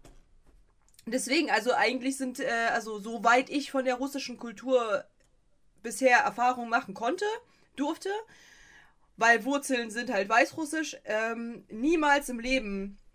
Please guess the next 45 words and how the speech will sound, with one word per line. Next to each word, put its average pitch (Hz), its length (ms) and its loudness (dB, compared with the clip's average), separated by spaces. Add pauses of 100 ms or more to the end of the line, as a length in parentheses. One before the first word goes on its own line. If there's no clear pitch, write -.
(120)
im 220 160 -6
Leben 254 260 0
nicht, 196 320 -4 (960)
hätten 262 340 2
die 226 100 -6
Leute 233 400 -2 (220)
weggeguckt, 220 580 -8
wenn 208 180 -4
halt 202 180 -6
ein 165 120 -20
Kind 233 340 -10
irgendwie 202 420 -10
mal 180 160 -4
hingefallen 196 600 -4
wäre 185 260 -2
oder 170 220 -4
sonst 190 340 -8
was, 175 220 -6 (320)
die 202 100 0
hätten 214 260 -2
dann 190 200 0
geholfen. 170 580 -4 (640)
Vor 233 160 2
allen 240 100 6
Dingen, 254 140 -4
also, 202 240 -6
wa-, 202 160 -4
weil 208 160 0
ich 285 180 -4
hab 269 160 0
halt 254 180 2
die 247 40 -4
Erfahrung 240 300 0
gemacht 220 200 -10
in 190 80 -10
Weißrussland, 226 640 -4 (300)
wenn 208 140 -8
ich 208 160 -10
halt 208 160 -4
dann 202 180 -2
immer 208 240 -4
so 202 160 -8
unterwegs 196 640 -6
war, 220 340 0 (360)
ähm, 202 540 -4